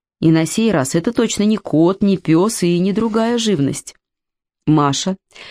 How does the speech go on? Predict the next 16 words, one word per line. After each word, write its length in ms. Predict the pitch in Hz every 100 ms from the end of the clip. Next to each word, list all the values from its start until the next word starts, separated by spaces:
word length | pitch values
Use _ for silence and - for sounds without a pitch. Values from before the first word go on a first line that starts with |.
| - -
крепко 440 | 214 254 - -
прижавшаяся 800 | 147 185 160 151 135 156 151 -
и 60 | 175
вцепившаяся 840 | - - 208 226 - 180 160 - 147
в 40 |
его 240 | 147 165
футболку, 720 | 220 175 147 156 165 151 202 - - _ _ _ _ -
невероятно 640 | 220 226 247 262 269 269
отвлекала. 760 | 262 247 254 - 160 117 107 123 _ _ _ _ _
Хотелось 600 | - 196 196 254 254 262
срочно 520 | - 160 190 214 240
начать 480 | 240 233 - 156 151
ее 180 | 190 170
жалеть, 540 | 151 135 131 202 - -
защищать 800 | 143 147 139 131 - 165 220 180
и 140 | 196